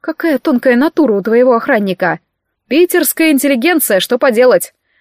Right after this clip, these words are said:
Завтра будь готова к крышесносному сексу. Я приготовил для тебя нечто из разряда вон выходящее».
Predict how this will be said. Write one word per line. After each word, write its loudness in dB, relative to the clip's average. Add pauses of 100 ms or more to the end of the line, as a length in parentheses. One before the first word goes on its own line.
Завтра -4
будь -4
готова 0
к -18
крышесносному -4
сексу. -8
Я -4
приготовил 0
для -8
тебя -4
нечто -2
из 0
разряда -2
вон -2
выходящее». -6